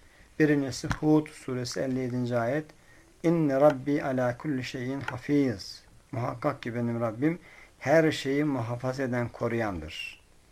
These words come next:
Sebe yirmi bir. "Ve Rabbuka ala kulli şeyin hafiz." Ve senin Rabbin her şeyi koruyandır, muhafaza edendir.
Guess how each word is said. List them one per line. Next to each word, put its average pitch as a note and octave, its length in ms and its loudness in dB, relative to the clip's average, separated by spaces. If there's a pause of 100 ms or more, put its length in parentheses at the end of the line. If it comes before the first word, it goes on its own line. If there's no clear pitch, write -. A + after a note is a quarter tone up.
(380)
Sebe D3 320 2
yirmi C3 380 0
bir. D#3+ 280 0 (280)
"Ve C3+ 100 4
Rabbuka C3 400 6
ala B2+ 320 0
kulli B2 220 -6
şeyin B2 360 -6
hafiz." C3 600 -2 (320)
Ve B2+ 40 -8
senin D3 440 4
Rabbin A#2 320 2
her A#2+ 240 -4
şeyi G#2 300 -8
koruyandır, F#2 720 -10
muhafaza G2+ 440 -10
edendir. G2 520 -6